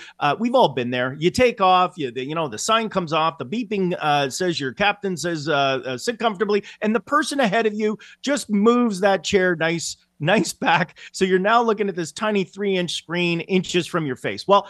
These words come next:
what they're doing is now, uh, they're testing this on an Asian airline, and they're gonna let you wear A R glasses. That's right, uh, or V R glasses with augmented reality, meaning you could still see through,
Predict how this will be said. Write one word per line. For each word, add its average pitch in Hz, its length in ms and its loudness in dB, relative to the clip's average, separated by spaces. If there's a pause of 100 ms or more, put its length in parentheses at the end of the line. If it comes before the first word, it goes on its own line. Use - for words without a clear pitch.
(140)
what 349 160 -2
they're 349 100 2
doing 233 300 0
is 190 180 0
now, 202 460 0
uh, 185 160 0
they're 170 160 -4
testing 220 560 -2
this 117 400 -6
on 160 160 2
an 151 100 0
Asian 220 300 -2
airline, 135 420 0 (240)
and 202 160 2
they're 208 80 2
gonna 226 220 0
let 247 240 -2
you 240 80 -8
wear 185 480 0
A 220 240 2 (100)
R 285 220 2
glasses. 117 680 -8
That's 165 220 2
right, 160 300 4
uh, 151 340 4 (220)
or 185 100 4
V 190 180 0
R 175 160 6
glasses 143 560 -2 (120)
with 165 200 2
augmented 156 560 0
reality, 185 440 2
meaning 151 260 -2
you 147 120 -2
could 131 160 -8
still 226 280 2
see 233 240 -4
through, 277 460 0